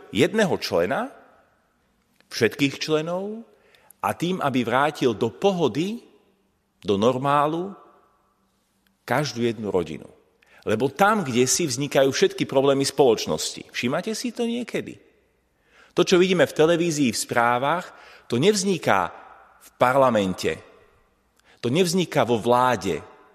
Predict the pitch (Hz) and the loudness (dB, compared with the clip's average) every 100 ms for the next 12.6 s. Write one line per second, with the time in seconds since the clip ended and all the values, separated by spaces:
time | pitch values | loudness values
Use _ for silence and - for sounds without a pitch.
0 | _ _ _ _ _ - 120 185 185 190 | _ _ _ _ _ -6 -2 0 2 0
1 | - 135 110 117 151 - 123 - 147 - | 2 2 2 0 2 2 0 0 0 0
2 | 135 127 117 - 123 104 104 - 120 98 | 0 0 0 0 2 0 -2 0 0 0
3 | 90 73 58 - _ _ _ _ - 160 | -4 -12 -14 -20 _ _ _ _ -2 0
4 | 208 208 180 - 85 - - _ _ _ | 0 2 0 0 -8 -12 -14 _ _ _
5 | _ _ _ _ _ _ _ _ _ _ | _ _ _ _ _ _ _ _ _ _
6 | _ _ _ _ 110 107 202 220 - 175 | _ _ _ _ -2 2 2 2 0 0
7 | - 165 196 180 165 - 135 123 - 165 | 4 4 4 2 -2 0 0 0 0 2
8 | 165 143 135 139 139 139 123 113 127 127 | 2 0 -2 -2 -2 0 0 0 -4 -4
9 | - 82 90 - 139 151 165 85 80 82 | -4 -4 -6 -4 -2 -2 -2 -4 -6 -8
10 | 104 135 170 220 262 _ _ _ _ _ | -8 -8 -8 -10 -12 _ _ _ _ _
11 | _ - - 156 - 151 147 127 160 165 | _ -10 -4 -4 0 0 0 2 2 4
12 | 156 107 82 80 - - | 2 2 0 -4 -12 -16